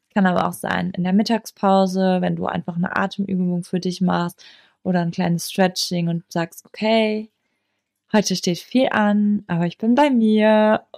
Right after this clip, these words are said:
und mir geht's gut“, und dann dir sozusagen die Zeit für dich nimmst und den Körper daran erinnerst,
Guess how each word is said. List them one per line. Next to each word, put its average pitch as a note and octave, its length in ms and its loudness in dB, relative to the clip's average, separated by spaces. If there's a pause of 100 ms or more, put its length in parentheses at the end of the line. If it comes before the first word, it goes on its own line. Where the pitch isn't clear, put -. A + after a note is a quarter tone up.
und A3 80 2
mir A#3+ 140 4
geht's C4 320 -2
gut“, A#3 560 4
und G3+ 440 2
dann F#3+ 240 4
dir F#3+ 160 4
sozusagen F3+ 340 2
die F3+ 120 2
Zeit F3+ 280 -2
für F#3 60 0
dich G3+ 240 2
nimmst F#3+ 280 2 (340)
und F#3 80 4
den F#3 100 2
Körper G3 260 2
daran F3+ 280 0
erinnerst, F#3+ 520 2